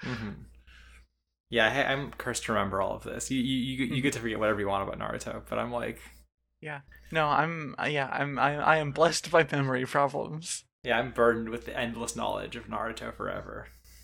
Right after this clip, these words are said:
Speaker 1: Like, it, it, it doesn't even have, like, the through line of, like, say, for example, like, the,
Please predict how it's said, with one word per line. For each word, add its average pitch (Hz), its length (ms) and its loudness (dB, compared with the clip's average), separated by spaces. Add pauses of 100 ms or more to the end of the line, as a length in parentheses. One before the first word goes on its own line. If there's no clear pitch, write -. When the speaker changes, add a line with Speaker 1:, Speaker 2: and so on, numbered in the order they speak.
(1040)
Speaker 1:
Like, 156 120 2
it, 180 120 8
it, 180 420 8
it 190 100 4
doesn't 202 260 8
even 220 220 6
have, 165 240 4
like, 165 180 0
the 143 80 0
through 143 300 2
line 131 240 6
of, 123 160 0
like, 120 260 6
say, 120 460 4
for - 160 0
example, 113 380 0
like, 110 180 2
the, 104 280 0